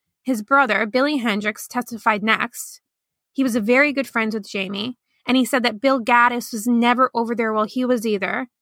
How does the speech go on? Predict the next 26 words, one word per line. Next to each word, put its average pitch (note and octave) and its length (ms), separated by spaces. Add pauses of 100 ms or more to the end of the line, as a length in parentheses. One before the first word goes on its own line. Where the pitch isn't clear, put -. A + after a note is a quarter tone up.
(380)
and B3 140
he C4 120
was A3+ 280
there A3+ 220
very A#3 300
often. A3+ 540 (480)
He C#4+ 140
testified C4+ 520
that A#3 140
several C4 360
people C4+ 320
in A#3+ 100
Gaddis's A3+ 500
family A#3+ 420
talked - 360
to C4+ 80
him C4 300
about A3 220
what A3+ 100
a G#3+ 40
bad A3 360
reputation A3+ 600
he A#3+ 140
had A3+ 140
for G#3+ 120
lying. A3 480